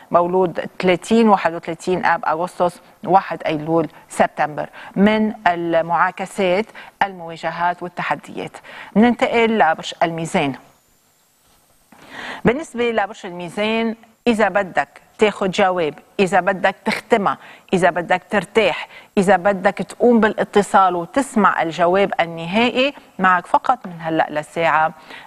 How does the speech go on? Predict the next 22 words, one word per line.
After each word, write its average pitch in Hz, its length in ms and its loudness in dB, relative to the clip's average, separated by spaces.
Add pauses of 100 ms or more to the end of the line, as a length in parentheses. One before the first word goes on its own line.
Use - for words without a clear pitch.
(160)
آه، 156 120 4
واحدة 185 300 -2
وعشرة 165 360 0
الظهر 151 260 -4
توقيت - 400 -2
بيروت. 143 360 -4 (360)
بعد 214 340 -2
الساعة 147 600 -8 (320)
واحدة 175 380 -2
وعشرة 143 380 -2
الظهر 165 260 -4
توقيت - 400 -6
بيروت 165 420 0 (480)
تدخل - 400 0
بمرحلة 185 640 0 (140)
انتظار، 170 540 2 (300)
ترقب، 202 560 0 (140)
waiting 269 880 0
list، - 400 -2 (680)
وتستمر 202 920 -2
هالأمور 190 500 0
حتى - 460 -2